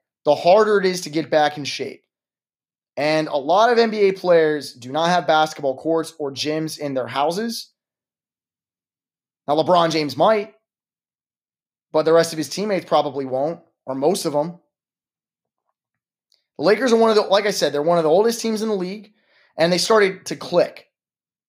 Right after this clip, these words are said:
before the season got put on hiatus. It will take these guys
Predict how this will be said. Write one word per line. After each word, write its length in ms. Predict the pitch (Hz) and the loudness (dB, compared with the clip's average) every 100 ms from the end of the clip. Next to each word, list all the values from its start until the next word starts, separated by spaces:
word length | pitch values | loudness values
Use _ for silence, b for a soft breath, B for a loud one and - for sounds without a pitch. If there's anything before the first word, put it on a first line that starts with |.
| _ | _
before 280 | 151 147 185 | -14 -2 0
the 80 | 170 | 0
season 360 | 170 180 165 160 | -2 -6 -6 0
got 360 | 156 151 147 - _ - | 2 2 0 -6 _ -6
put 160 | 170 | 0
on 120 | 160 | 0
hiatus. 680 | 156 151 147 139 113 - - - _ _ _ _ _ _ _ _ _ _ _ _ _ _ _ _ _ _ _ _ _ _ _ _ _ _ _ _ _ _ _ _ _ _ _ _ _ _ _ _ _ - | 0 -2 -2 -4 -8 -12 -14 -18 _ _ _ _ _ _ _ _ _ _ _ _ _ _ _ _ _ _ _ _ _ _ _ _ _ _ _ _ _ _ _ _ _ _ _ _ _ _ _ _ _ -6
It 180 | 170 190 | -4 2
will 140 | 226 | 0
take 440 | 220 214 202 190 - | 2 2 2 0 -16
these 320 | 139 180 180 | -12 -10 -4
guys 540 | 170 156 147 143 139 | 0 2 4 2 -2